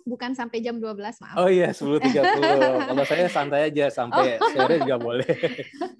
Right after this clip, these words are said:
Speaker 2: Tapi kan tergantung adik-adik ya, karena literasi
Speaker 1: Iya.
Speaker 2: digital ini nggak melulu belajar, eh, digital learning, bagaimana digital skills-nya, tapi juga ada digital wellness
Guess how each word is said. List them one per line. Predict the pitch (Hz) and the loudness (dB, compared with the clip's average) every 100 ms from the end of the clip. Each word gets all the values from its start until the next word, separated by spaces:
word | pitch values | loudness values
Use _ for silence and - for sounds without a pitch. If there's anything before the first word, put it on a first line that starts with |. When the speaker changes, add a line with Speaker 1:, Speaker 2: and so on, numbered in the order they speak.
| 127 | -4
Speaker 2:
Tapi | 123 | -2
kan | 147 156 | -2 -2
tergantung | 135 123 117 131 117 | -2 0 -2 -2 -2
adik-adik | 117 123 127 120 | -2 0 0 -2
ya, | 117 | -2
karena | 117 120 127 | -2 -2 -2
literasi | 127 - 117 113 117 | -2 -2 -4 -4 -8
Speaker 1:
Iya. | |
Speaker 2:
digital | 110 110 117 123 | -8 -4 -2 0
ini | 147 | 0
nggak | 120 113 117 | 0 0 -2
melulu | 113 110 113 110 | -4 -2 -2 -2
belajar, | 107 110 98 110 107 110 | -2 -2 0 -2 -2 -2
eh, | 107 98 | -4 -4
digital | 104 104 - 110 | -6 -6 -2 0
learning, | 110 139 147 135 127 127 123 127 - - - _ | 2 0 0 0 0 0 -2 -4 -8 -20 -20 _
bagaimana | 107 110 107 110 104 | -2 -2 0 -2 -2
digital | 95 107 104 110 107 101 | -4 -4 -4 -4 -2 -4
skills-nya, | - - 123 123 120 120 117 117 113 113 | -6 -2 0 0 -2 -4 -2 0 -2 -4
tapi | 113 - 156 | -6 -6 -2
juga | 143 135 | 0 0
ada | 120 | -2
digital | 117 123 123 135 131 | -6 -8 -4 -2 0
wellness | 131 131 135 127 - - | 0 0 -2 -4 -8 -10